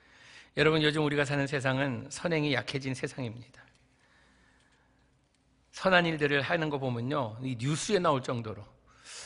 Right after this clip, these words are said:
인간의 도리인데, 당연히 선한 일을 해야 되는 것이 인간의 도리인데도 너무 없다 보니까 가끔 이런 일이 일어나면은 뉴스에 나와서 뭐 대단한 일을 한 것처럼 이렇게 이야기합니다. 여러분, 우리는요, 서로 격려하고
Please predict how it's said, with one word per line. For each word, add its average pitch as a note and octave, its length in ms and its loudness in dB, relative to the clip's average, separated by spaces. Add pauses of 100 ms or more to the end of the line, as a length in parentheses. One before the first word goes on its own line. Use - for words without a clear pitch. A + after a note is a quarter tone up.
(220)
인간의 G3+ 400 6
도리인데, D#3+ 760 2
당연히 F#3+ 340 0
선한 G#3+ 320 2
일을 F3 140 0
해야 G#3 160 2
되는 E3+ 240 0
것이 D3 240 -4
인간의 D3 360 2
도리인데도 A#2+ 840 -4 (680)
너무 A3 400 6
없다 A3 240 4
보니까 D#3 680 0
가끔 E3 300 0
이런 F#3 240 4
일이 F3 120 2
일어나면은 C#3 560 0
뉴스에 F3 380 0
나와서 C#3 280 2
뭐 B2+ 160 0
대단한 D#3 640 -2 (320)
일을 D#3+ 160 0
한 F#3+ 200 0
것처럼 C3+ 460 -2
이렇게 C#3 280 -4
이야기합니다. A2+ 800 -8 (960)
여러분, C#3+ 200 2
우리는요, B2 720 0
서로 D#3+ 320 -2
격려하고 C#3+ 960 -2